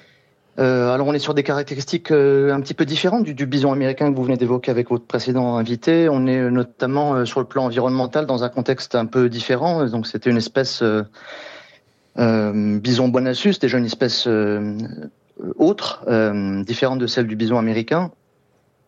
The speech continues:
qui est, euh, plutôt liée au, au contexte forestier. Donc là, on n'est pas dans le, dans, dans, dans les grandes plaines, euh, euh, de l'Ouest américain, mais plutôt dans la, dans la forêt. Et, euh, et c'est la forêt qui va donner, euh,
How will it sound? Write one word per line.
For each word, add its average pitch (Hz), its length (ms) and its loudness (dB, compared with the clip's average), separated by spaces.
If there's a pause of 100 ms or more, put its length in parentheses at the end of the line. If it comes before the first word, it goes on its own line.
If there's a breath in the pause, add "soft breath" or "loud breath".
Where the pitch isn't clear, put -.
(220)
qui 123 240 2
est, 139 100 6
euh, 113 380 2 (180)
plutôt 127 260 0
liée 135 360 4
au, 117 400 2 (320 loud breath)
au - 80 -2
contexte 143 360 0
forestier. 151 540 0 (100)
Donc 107 200 -4
là, 127 60 2
on 123 40 2
n'est 120 80 2
pas 127 160 -2
dans 123 140 0
le, 107 200 2
dans, 104 220 0
dans, 101 380 -2
dans 107 100 0
les 110 80 0
grandes 110 260 -2
plaines, 120 360 0
euh, 98 220 0 (500 loud breath)
euh, 104 240 2
de 110 80 2
l'Ouest 127 280 0
américain, 120 440 0
mais 135 120 2
plutôt 113 300 -2
dans 110 120 -2
la, 98 340 -2 (580 loud breath)
dans 120 80 2
la 120 120 0
forêt. 143 520 2
Et, 120 160 2
euh, 113 480 2
et 123 60 4
c'est 135 120 -2
la 131 80 2
forêt 143 300 0
qui - 160 -6
va 127 140 2
donner, 143 420 2
euh, 107 320 0